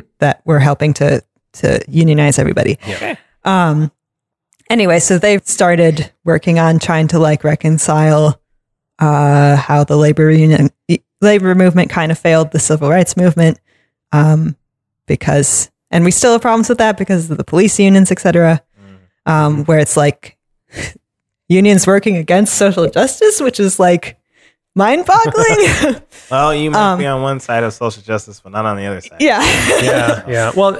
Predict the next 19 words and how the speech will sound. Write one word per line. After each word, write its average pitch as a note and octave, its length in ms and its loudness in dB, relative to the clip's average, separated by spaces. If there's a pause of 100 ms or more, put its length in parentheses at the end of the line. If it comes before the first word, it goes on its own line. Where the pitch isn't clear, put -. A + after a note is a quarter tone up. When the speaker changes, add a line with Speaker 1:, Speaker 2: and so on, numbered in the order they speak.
Speaker 2:
there's, F3 320 -2
um, D#3 440 -2
you F3 100 -2
know, C#3 140 2
union, F#3+ 460 -2
the, D3+ 300 0 (180)
insofar F#3 500 0
that C#3 180 -4
unions C3+ 420 -2
have B2 200 -2
a A2+ 60 -2
bad B2+ 360 -2
reputation, A2+ 640 -6 (420)
it's - 300 -4
in C3+ 180 -4
that B2 320 -4
they B2+ 140 -2
get B2 220 -2
entrenched B2+ 640 -4